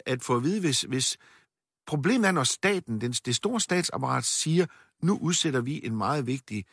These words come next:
handling her, som betyder så meget for både regeringen og for landets førelse," og så videre, så videre. Jamen, så skal det da frem. Altså, det er jo ikke en, et, en politistat, det her. Lad os da få tingene frem i lyset,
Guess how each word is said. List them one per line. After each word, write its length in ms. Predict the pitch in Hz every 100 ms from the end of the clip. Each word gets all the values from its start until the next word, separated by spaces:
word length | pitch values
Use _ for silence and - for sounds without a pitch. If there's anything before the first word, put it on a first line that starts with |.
| _ _ _
handling 340 | 110 143 120
her, 160 | 110 110
som 280 | - 131 117
betyder 360 | 123 - 170
så 160 | 139 170
meget 300 | 147 135 156 - _ _ _ -
for 60 |
både 220 | 113 135
regeringen 500 | 143 104 131 160 131
og 80 | 73
for 120 | -
landets 320 | 104 139 131 -
førelse," 480 | 113 143 147 -
og 80 | 98
så 80 | 104
videre, 180 | 110 139
så 100 | 107
videre. 160 | 131 131 - _ _ - -
Jamen, 180 | 107 - _ _ _ _ _ _
så 140 | - 139
skal 220 | - 151
det 80 | 127
da 60 |
frem. 300 | 123 - 196 - _ _ 117
Altså, 160 | 113
det 100 | 110
er 20 | 117
jo 60 |
ikke 260 | 117 175 85
en, 120 | 113
et, 180 | - 107
en 160 | 113 104
politistat, 560 | 107 101 214 - 117 -
det 80 | 101
her. 160 | 101 98
Lad 100 | 120
os 80 |
da 100 | -
få 120 | 147 156
tingene 320 | 214 233 135
frem 220 | 151 170
i 40 |
lyset, 420 | 131 196 208 143